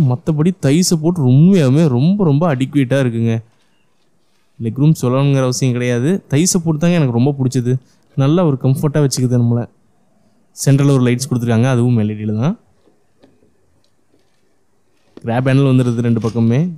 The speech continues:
அட்ஜஸ்டபிள் ஹெட்ரெஸ்ட் ரொம்ப கம்ஃபர்ட்டாவே இருக்குதுங்க. நம்ம தலைக்கு வந்து ஒரு பெயின் ஆகிற மாதிரி ஒரு ஃபீச்சர்ஸாக கொடுக்கல. இந்த சாஃப்ட் டச் மெட்டீரியலும் அப்படித்தான். போஸ் பிரீமியம் ஸ்பீக்கர்ஸ் எல்லாமே எப்பவும் போல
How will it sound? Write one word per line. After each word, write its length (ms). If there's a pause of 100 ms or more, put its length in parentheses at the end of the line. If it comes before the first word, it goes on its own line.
(120)
அட்ஜஸ்டபிள் 420
ஹெட்ரெஸ்ட் 340
ரொம்ப 220
கம்ஃபர்ட்டாவே 480
இருக்குதுங்க. 320 (140)
நம்ம 220
தலைக்கு 260
வந்து 240
ஒரு 80 (140)
பெயின் 220
ஆகிற 260
மாதிரி 180
ஒரு 140
ஃபீச்சர்ஸாக 500
கொடுக்கல. 300 (600)
இந்த 100 (100)
சாஃப்ட் 200
டச் 180
மெட்டீரியலும் 340
அப்படித்தான். 380 (640)
போஸ் 260
பிரீமியம் 360
ஸ்பீக்கர்ஸ் 500 (520)
எல்லாமே 340
எப்பவும் 280
போல 120